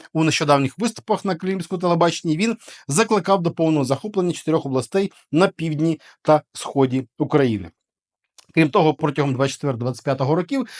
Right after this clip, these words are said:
Соловйов неодноразово пропонував знищувати цивільну інфраструктуру та мешканців українських міст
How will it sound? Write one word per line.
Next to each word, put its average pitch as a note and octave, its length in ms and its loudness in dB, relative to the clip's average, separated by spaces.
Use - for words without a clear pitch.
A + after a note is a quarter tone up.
Соловйов F#3+ 520 4
неодноразово F#3 680 2
пропонував D#3+ 500 2
знищувати D3 420 -2
цивільну E3+ 500 0
інфраструктуру C#3 720 -2
та D3+ 120 0
мешканців C#3+ 460 0
українських C#3 540 -4
міст G3 280 -4